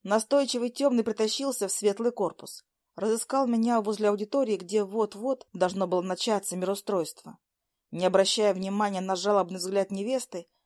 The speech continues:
сунул в руку записку. Развернулся и ушёл, пожелав мне хорошего дня. Я проводила растерянным взглядом высокую фигуру пятикурсника.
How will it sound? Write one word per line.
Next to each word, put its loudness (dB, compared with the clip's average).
сунул 0
в -2
руку -2
записку. -4
Развернулся 2
и 0
ушёл, -6
пожелав 0
мне 0
хорошего -6
дня. -14
Я 0
проводила -2
растерянным -6
взглядом -6
высокую -4
фигуру -4
пятикурсника. -8